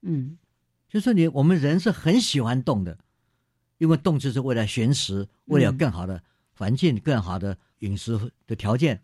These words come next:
Speaker 1: 嗯。
Speaker 2: 可是你现在这个一这样一动起来，你就马上知道，在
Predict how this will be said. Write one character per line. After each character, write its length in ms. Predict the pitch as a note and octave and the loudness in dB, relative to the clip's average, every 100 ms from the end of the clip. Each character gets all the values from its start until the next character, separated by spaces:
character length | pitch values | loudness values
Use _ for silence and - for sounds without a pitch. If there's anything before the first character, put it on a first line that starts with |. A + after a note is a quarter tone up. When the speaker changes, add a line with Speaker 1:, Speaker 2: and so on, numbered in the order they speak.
| - | -8
Speaker 1:
嗯。 420 | D#3+ C#3 C3 D3 _ | -8 -6 -8 -14 _
Speaker 2:
可 140 | - D#3 | -2 0
是 120 | A#3+ | 2
你 120 | F3 C3+ | 2 0
现 160 | G3+ | 2
在 140 | G3+ D#3+ | 2 2
这 100 | D#3+ | 0
个 160 | B2+ _ _ _ | -4 _ _ _
一 80 | E3+ | -4
这 100 | G3 | -2
样 100 | E3+ | 0
一 60 | F3+ | -2
动 340 | - G#3+ D3+ | 0 0 0
起 140 | A2+ | -2
来， 300 | F#2 F2+ G#2 _ _ _ _ _ _ _ | -6 -8 -10 _ _ _ _ _ _ _
你 100 | G#2+ | -4
就 140 | C3 | 0
马 340 | C3 A2 G2+ F#2+ | 0 0 -4 -2
上 160 | A#2+ | -2
知 140 | A2 A#2 | -2 -2
道， 260 | A2 E2+ - _ _ _ _ - | -2 -4 -10 _ _ _ _ -4
在 240 | A#3+ | 0